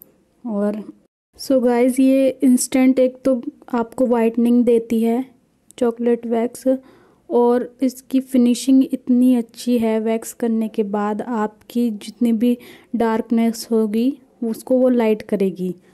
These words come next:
और आप इसकी skin में अलग ही, अलग ही ग्लो मिलेगा आपको। इसी तरीके से हम पूरे hand पर कर लेंगे और आपको फिर उसके बाद result दिखाते हैं हम। Guys,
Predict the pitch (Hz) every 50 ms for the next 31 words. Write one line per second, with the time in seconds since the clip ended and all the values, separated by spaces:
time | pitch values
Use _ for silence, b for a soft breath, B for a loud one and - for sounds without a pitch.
0 | b b b b b b _ 247 233 233 233 226 233 262 247 254 - _ _ -
1 | 269 262 254 - - 262 254 247 247 254 247 247 240 247 247 - - 254 - -
2 | 240 240 240 240 240 226 - 254 254 247 220 220 226 226 226 220 214 208 196 190
3 | 175 175 175 185 180 180 175 - - - - 165 170 - - _ _ _ _ _
4 | _ _ _ _ _ _ _ _ _ B B B B B _ 262 247 - 277 -
5 | - 262 254 262 226 262 254 - 254 254 254 254 254 262 254 247 247 233 247 226
6 | 226 226 226 - 233 226 226 - 233 226 220 220 220 220 220 226 240 254 240 -
7 | _ _ 240 240 220 220 226 240 233 208 202 - - 226 214 220 - 233 240 233
8 | 214 220 - - 233 208 202 220 214 220 208 220 - 226 196 226 220 220 214 240
9 | 220 190 214 190 185 175 175 - 180 170 170 170 170 170 - _ b b b b
10 | b b b b _ - 208 190 190 175 175 175 180 - _